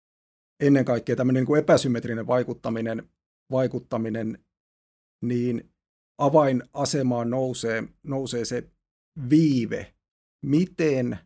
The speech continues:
nopeasti se esimerkiksi länsimaitten tuottama tieto, oli se sitten raakaa tai analysoitua, niin saavuttaa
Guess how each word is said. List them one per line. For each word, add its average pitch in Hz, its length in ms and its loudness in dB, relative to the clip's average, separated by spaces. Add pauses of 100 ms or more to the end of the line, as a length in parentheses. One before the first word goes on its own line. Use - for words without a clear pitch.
(120)
nopeasti 123 1000 0 (380)
se 120 420 -2 (180)
esimerkiksi 120 640 2
länsimaitten 120 760 -2 (400)
tuottama 120 760 0 (640)
tieto, 135 720 4
oli 127 200 -2
se 110 100 -6
sitten 120 300 -4
raakaa 135 480 2
tai 110 240 -2
analysoitua, 120 920 -2 (1160)
niin 120 180 0
saavuttaa 120 1040 0